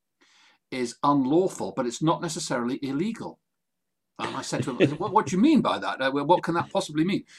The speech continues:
How can it be, uh, uh, unlawful but not illegal? Uh, what's the difference?" He said, "Well, it's a very fine point, very, very important point in law, but unlawful means against the constituted laws of the land, whereas illegal is a sick bird."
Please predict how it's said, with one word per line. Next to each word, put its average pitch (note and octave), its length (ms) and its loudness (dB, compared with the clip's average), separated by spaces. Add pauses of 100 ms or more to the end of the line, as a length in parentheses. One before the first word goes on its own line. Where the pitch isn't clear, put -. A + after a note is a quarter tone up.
(240)
How F3 100 -2
can E3 180 0
it D3+ 120 -4
be, C#3+ 260 0 (140)
uh, B2 260 0 (180)
uh, A2 180 -6
unlawful B2+ 500 2
but B2+ 120 -2
not C3+ 200 -2
illegal? C3 400 -4
Uh, G#2+ 120 -6
what's D3+ 200 -2
the - 80 -4
difference?" - 480 -4
He D3+ 100 -12
said, C#3 220 -8
"Well, D3 100 -4
it's - 100 -8
a C3 60 -6
very G3+ 300 0
fine B2 320 4
point, B2 320 -6
very, C3 200 -2
very A#2 300 -6
important A#2+ 500 -4
point F#2+ 220 -8
in G2+ 60 -12
law, F2+ 180 -10
but - 120 -6
unlawful C3+ 640 2 (440)
means C3+ 320 0
against B2+ 540 0
the A#2 80 -10
constituted D3+ 1040 -4 (220)
laws B2 460 2
of A2 180 -10
the A2 100 0
land, C3+ 520 -2 (640)
whereas C3+ 420 -2
illegal E3 720 4 (500)
is A#2+ 140 -4
a C#3+ 60 -6
sick - 300 -4
bird." D3 340 -6